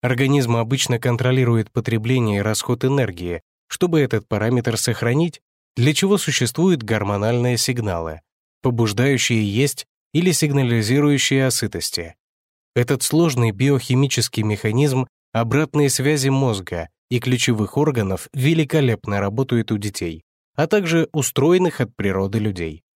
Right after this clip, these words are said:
Они не могут впихнуть в себя ни грамма лишнего. Но кто-то, или в какой-то момент, становится более уязвимым, и причины тому нужно искать в перечисленных выше пяти ситуациях.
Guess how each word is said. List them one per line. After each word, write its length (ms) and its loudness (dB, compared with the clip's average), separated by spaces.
Они 240 4
не 100 4
могут 340 2
впихнуть 500 0
в 80 -6
себя 300 0
ни 160 2
грамма 380 0
лишнего. 580 -4
Но 180 4
кто-то, 500 -2
или 180 0
в 100 -4
какой-то 480 -2
момент, 500 -2
становится 640 2
более 420 4
уязвимым, 800 0
и 100 4
причины 560 2
тому 280 2
нужно 360 2
искать 380 -2
в 160 -20
перечисленных 800 -2
выше 280 -2
пяти 280 -4
ситуациях. 800 -6